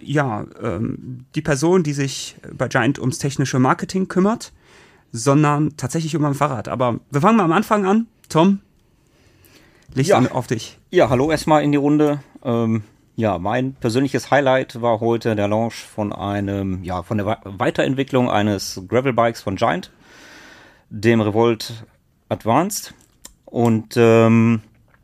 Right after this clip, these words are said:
Speaker 2: wir haben schon im, im Ticker kurz das Bike vorgestellt, aber wir können natürlich jetzt mit dem Marc gerne mal ins Detail gehen, wie das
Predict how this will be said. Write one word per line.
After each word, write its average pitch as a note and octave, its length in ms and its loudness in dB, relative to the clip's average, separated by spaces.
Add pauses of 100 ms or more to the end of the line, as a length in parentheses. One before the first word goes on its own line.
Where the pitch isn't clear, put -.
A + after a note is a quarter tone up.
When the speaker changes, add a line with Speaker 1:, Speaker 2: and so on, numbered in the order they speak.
(280)
Speaker 2:
wir G2+ 160 -4
haben A2+ 320 0
schon A2 540 0
im, G2 220 -2
im F#2+ 180 -4
Ticker D#3+ 360 0
kurz C#3 520 -2
das - 480 -2
Bike G2+ 460 -2
vorgestellt, D3+ 1120 -2
aber A#2+ 400 -2
wir A2 100 -4
können A2 200 -4
natürlich G2+ 380 -4
jetzt - 520 -2 (320)
mit A2 160 -4
dem G#2+ 80 2
Marc A2 460 0
gerne A2 220 0
mal G#2+ 220 0
ins G2+ 260 -8 (220)
Detail A#2 360 -4
gehen, B2+ 360 0 (720)
wie G#2+ 140 -2
das A2+ 340 0